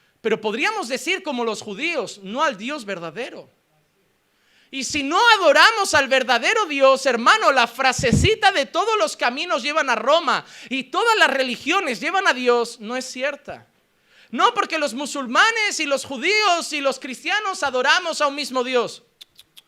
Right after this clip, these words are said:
El Dios de los musulmanes le dicen, "Mata, asesina a los impíos, asesina a los impuros, y cuantos más mates, más vírgenes te esperan en el paraíso". Ese no es mi Dios.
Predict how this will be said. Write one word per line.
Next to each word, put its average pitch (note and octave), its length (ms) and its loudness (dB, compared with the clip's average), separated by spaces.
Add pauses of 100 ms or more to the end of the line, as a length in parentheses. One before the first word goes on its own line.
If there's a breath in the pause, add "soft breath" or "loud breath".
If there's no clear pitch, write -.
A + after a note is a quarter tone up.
(240 soft breath)
El F3 120 -6
Dios A3 220 0
de F4+ 80 2
los F#4 180 2
musulmanes E4+ 760 2
le D#4+ 100 -2
dicen, D#4 340 -2
"Mata, F4+ 640 4 (260 loud breath)
asesina E4 800 2 (180)
a C#4+ 100 6
los - 400 0 (220)
impíos, E4 840 2 (160 loud breath)
asesina D#4 720 0 (140)
a D4+ 80 6
los C4+ 240 4
impuros, G4+ 760 2 (140 loud breath)
y D4 120 -2
cuantos C#4+ 440 2
más D4+ 320 6
mates, F4 560 4
más C#4+ 320 0
vírgenes E4+ 540 0
te C#4 80 -4
esperan D#4 400 -2
en C4+ 100 -4
el A#3+ 100 -6
paraíso". A3+ 720 -8 (840)
Ese C#4+ 320 2
no D#4 100 4
es C4+ 160 4
mi B3 180 0
Dios. C#4 640 0